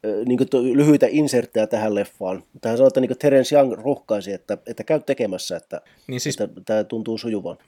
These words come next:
Speaker 2: varmaan voidaan selventää kuuntelijoille, että Peter Hunt on siis tää ohjaaja, joka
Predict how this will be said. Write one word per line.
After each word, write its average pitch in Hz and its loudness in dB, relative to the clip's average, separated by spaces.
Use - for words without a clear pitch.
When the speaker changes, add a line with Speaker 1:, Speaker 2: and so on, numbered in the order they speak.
Speaker 2:
varmaan 139 0
voidaan 139 2
selventää 139 0
kuuntelijoille, 127 -2
että 123 -6
Peter 147 -2
Hunt 147 -4
on 131 -4
siis - -8
tää 131 0
ohjaaja, 127 0
joka 123 -2